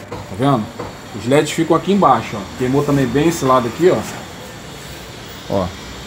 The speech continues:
esse lado queimou bem, até que, até que quebrou até um pedacinho aqui, ó, tá vendo? Quebrou até esse pedacinho.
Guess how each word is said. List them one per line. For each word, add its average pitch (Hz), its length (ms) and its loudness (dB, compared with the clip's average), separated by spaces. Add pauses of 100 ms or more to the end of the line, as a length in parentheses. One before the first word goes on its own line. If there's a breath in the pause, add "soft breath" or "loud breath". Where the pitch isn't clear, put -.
(300)
esse 117 160 -4
lado 123 220 6
queimou 131 340 6
bem, 135 220 6
até 147 260 6
que, 156 180 4 (160)
até 139 180 6
que - 100 -2
quebrou 131 340 6
até 127 120 2
um 156 120 2
pedacinho 135 500 4
aqui, 127 200 0
ó, 143 60 6
tá 113 200 0
vendo? 151 200 6 (1120)
Quebrou 113 240 4
até 135 140 6
esse 135 100 2
pedacinho. 139 480 4